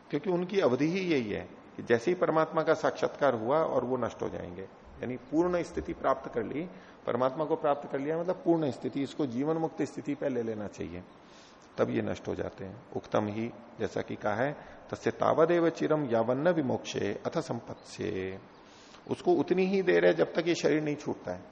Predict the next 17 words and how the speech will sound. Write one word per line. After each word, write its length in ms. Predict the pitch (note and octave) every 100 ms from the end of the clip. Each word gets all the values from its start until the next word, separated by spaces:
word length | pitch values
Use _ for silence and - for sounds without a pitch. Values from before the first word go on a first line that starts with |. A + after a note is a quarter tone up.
| - -
मुक्ति 280 | A#2+ - F3+
प्राप्ति 500 | E3+ C#3+ - D#3+ D3
के 180 | D3+
लिए 180 | C#3+ D#3
उतनी 320 | D#3+ C3 C#3
ही 160 | C#3+ D#3
देर 240 | C3 C3
है 200 | B2+ C#3+
जब 200 | A#2+ -
तक 180 | - -
कि 80 | C#3+
उसका 260 | B2+ - C#3
शरीर 360 | - G#2+ C3+
नहीं 240 | C3 A#2+ C#3
छूटता 400 | - G#2+ - G2+
है, 100 | - -
बस। 380 | - - - -